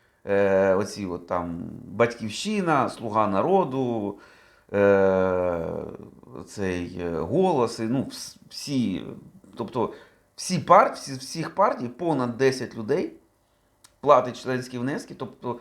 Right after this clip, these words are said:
понад десять реальних членів є тільки в п'яти з них. Решта фінансується якимись там товками і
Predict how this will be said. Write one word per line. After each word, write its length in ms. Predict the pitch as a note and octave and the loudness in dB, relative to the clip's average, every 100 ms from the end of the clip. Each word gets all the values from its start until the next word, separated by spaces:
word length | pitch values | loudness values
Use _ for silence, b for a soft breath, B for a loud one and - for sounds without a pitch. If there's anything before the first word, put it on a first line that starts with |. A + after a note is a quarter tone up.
| B - | B 0
понад 320 | D#3+ C#3 B2 | 2 2 2
десять 320 | C3 C3 - | 2 2 2
реальних 300 | A#2 A#2+ A#2 | 4 4 0
членів 360 | - E3+ G3+ D#3 | -8 -6 -6 -6
є 80 | |
тільки 380 | A#2 G3 G3+ - | -8 -8 -10 -10
в 40 | C#3+ | -14
п'яти 480 | _ C#3 C3+ G#2 F#2 | _ -2 -2 -2 -4
з 100 | F2 | -4
них. 300 | E2+ - - _ b b b - | -8 -8 -16 _ b b b 4
Решта 360 | C#3+ A#3 E3 | 6 6 2
фінансується 680 | C3+ B2+ B2 - E3+ C#3 C3 | -4 -4 -6 -4 -4 -4 -4
якимись 420 | A2+ - B2+ A2+ | -6 -6 -6 -4
там 200 | - G2 | -4 -4
товками 760 | F#2+ G3+ A3 D#3+ D3 C3+ B2+ A#2+ B B _ | 2 4 4 -2 -4 -2 -4 -6 B B _
і 400 | B2 B2 A#2+ A#2 | -6 -2 -2 -2